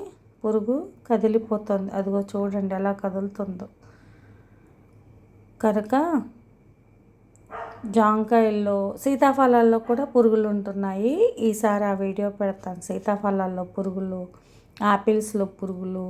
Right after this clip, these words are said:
అలాగే మీకు ఇంకో విషయం తెలుసా? కమలా పండులో కూడా పురుగులు ఉంటున్నాయి.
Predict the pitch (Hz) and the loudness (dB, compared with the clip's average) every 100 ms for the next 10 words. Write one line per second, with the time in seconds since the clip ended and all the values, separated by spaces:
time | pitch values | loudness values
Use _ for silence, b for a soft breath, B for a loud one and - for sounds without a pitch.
0 | 180 b b b b 208 202 208 233 233 | -10 b b b b 0 2 2 4 4
1 | 220 226 226 247 233 254 247 240 233 294 | 6 6 6 4 4 2 2 0 0 -4
2 | 294 214 220 240 240 233 226 226 226 226 | 0 2 4 4 4 4 4 4 2 0
3 | 233 294 311 247 233 220 208 196 180 180 | -2 -2 2 4 6 6 2 -6 -8 -10
4 | 175 175 | -10 -14